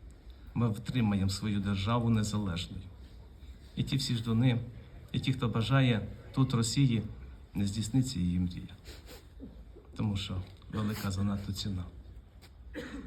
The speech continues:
Забагато надто пролито крові української за незалежну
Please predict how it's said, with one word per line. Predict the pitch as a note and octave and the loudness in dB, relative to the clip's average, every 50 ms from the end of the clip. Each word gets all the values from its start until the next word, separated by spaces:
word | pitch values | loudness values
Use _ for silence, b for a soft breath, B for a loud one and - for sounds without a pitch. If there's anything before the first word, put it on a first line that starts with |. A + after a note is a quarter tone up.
| - - | -12 -10
Забагато | - - B2 A2+ B2 A2 G2+ F#2+ F2+ - G#2 | -2 0 0 2 2 0 0 0 -2 -2 -2
надто | G#2+ G2+ G2 G2 - - G2 F2+ - - - - - - - - - - - - | -2 0 -2 -2 -4 -8 -12 -12 -12 -14 -18 -18 -20 -20 -20 -20 -20 -20 -6 0
пролито | A#2+ A#2+ A2+ A2 G#2+ A2 G#2+ | 2 2 2 2 2 0 -2
крові | G2+ - A2+ A2+ B2 B2+ A#2+ | -2 0 0 2 4 4 4
української | G#2+ G2 G2+ G2+ A2 A2 A2 A2+ A2+ A2 - G#2 G2+ F#2+ F#2+ F#2+ - - - - - - - - - - - - | 2 2 0 0 0 2 4 4 2 2 0 0 0 2 2 0 -2 -6 -10 -12 -12 -12 -12 -14 -16 -10 -6 -4
за | G2 A2 G#2+ | 0 2 2
незалежну | G#2 G2+ G2 F#2 G2+ G2 G2 G2+ G2 G2+ G2+ G2 F#2+ F#2+ | 2 2 2 2 0 0 0 0 0 0 -2 -2 -2 -4